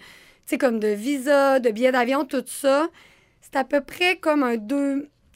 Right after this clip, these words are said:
Ça varie selon le prix du billet d'avion. C'est un deux mille, deux mille six cents à peu près. Euh, puis dans le fond, ben,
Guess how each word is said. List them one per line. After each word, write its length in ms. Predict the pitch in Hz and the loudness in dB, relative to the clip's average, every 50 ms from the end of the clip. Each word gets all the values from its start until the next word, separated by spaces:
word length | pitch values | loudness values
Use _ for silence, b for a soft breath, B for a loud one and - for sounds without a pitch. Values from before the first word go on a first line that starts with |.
| - _ - | -20 _ -18
Ça 220 | - - 302 277 | -8 -2 0 2
varie 320 | 247 262 254 247 240 320 359 | 4 4 2 2 0 -4 -6
selon 260 | 330 311 269 247 240 | -4 -2 -2 0 0
le 60 | 247 240 | -2 -4
prix 200 | - - 294 262 | -4 -6 -6 -6
du 100 | 247 247 | -4 -2
billet 160 | 262 247 240 | -2 0 0
d'avion. 240 | 240 226 240 277 339 | -2 -2 -2 -4 -4
C'est 120 | 381 359 285 | -4 -4 -6
un 80 | 247 | -6
deux 240 | 233 220 269 277 269 | -4 -4 -4 -2 -2
mille, 320 | 277 277 285 285 294 294 262 | -2 -2 -2 -2 -2 -4 -4
deux 160 | 233 269 254 247 | -4 -4 -4 -2
mille 520 | 247 247 240 240 240 233 233 226 226 226 214 | -2 -2 -4 -4 -4 -4 -6 -6 -8 -10 -12
six 400 | - - - - - - 233 202 | -14 -16 -16 -16 -16 -16 -16 -16
cents 420 | - - - - 254 247 277 339 | -16 -14 -8 -6 -4 -2 -2 -4
à 40 | 370 | -4
peu 140 | 349 - 247 | -4 -6 -8
près. 460 | 247 - - 233 233 220 240 311 - _ _ B B B B B B B B B B B B - - | -8 -8 -8 -6 -4 -4 -4 -4 -6 _ _ B B B B B B B B B B B B -4 -2
Euh, 440 | 226 226 226 226 233 226 226 233 - - - - _ _ _ _ _ - | 0 0 2 0 0 0 -2 -4 -6 -10 -16 -20 _ _ _ _ _ -12
puis 120 | 240 262 | -4 0
dans 160 | 240 247 254 | 2 2 2
le 60 | 247 | 2
fond, 240 | 240 - 311 320 330 | 0 2 2 2 2
ben, 400 | 302 285 233 233 233 233 226 226 | 2 0 0 0 0 0 -2 -2